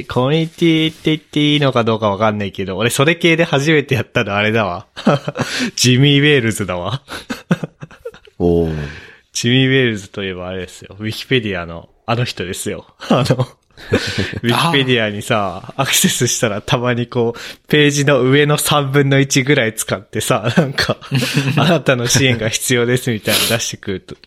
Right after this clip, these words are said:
Speaker 1: 出してくる時あるじゃん。
Speaker 3: うん。
Speaker 2: あるね。
Speaker 1: で、なんか、まあまあ、まあ、確かになんだかんだWikipediaお世話になってるなと思って。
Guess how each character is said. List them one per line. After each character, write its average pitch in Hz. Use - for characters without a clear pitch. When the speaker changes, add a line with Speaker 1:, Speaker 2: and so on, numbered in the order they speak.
Speaker 1:
出 117
し -
て 113
く 104
る 95
時 98
あ 95
る 92
じ 82
ゃ 78
ん。 101
Speaker 3:
う 151
ん。 139
Speaker 2:
あ 92
る 82
ね。 76
Speaker 1:
で、 110
な 135
ん 143
か、 -
ま 113
あ 127
ま 131
あ、 127
ま 120
あ、 110
確 170
か 139
に 104
な 104
ん 131
だ 147
か 160
ん 156
だ 107
Wikipedia 107
お 92
世 -
話 120
に 92
な 104
っ -
て 117
る 85
な 87
と -
思 -
っ -
て。 62